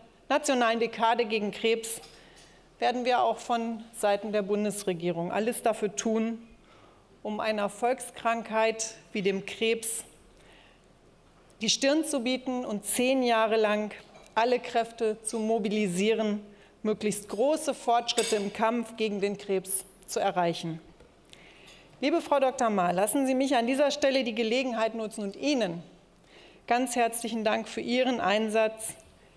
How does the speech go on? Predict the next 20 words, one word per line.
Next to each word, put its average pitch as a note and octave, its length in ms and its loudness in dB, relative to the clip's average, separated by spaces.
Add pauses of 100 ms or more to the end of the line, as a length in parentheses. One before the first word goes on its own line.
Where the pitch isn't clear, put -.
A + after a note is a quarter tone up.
(140)
in A3+ 140 -4
der G#3+ 120 0
Dekade, G#3 580 0
aber G#3+ 180 2
natürlich G#3 600 -2
auch G#3 240 0
über G3 240 0
Ihre G3 420 0
Stiftung - 640 -4
zu - 140 -8
sagen. E3 400 -4 (340)
Studien D#4+ 440 2
haben G3+ 200 2
gezeigt, G#3+ 680 0 (1080)
rund A3+ 200 -2
ein C4+ 260 2
Drittel C4+ 580 2 (220)
aller G#3+ 260 2
Krebsfälle A3 960 0
wären G3 460 0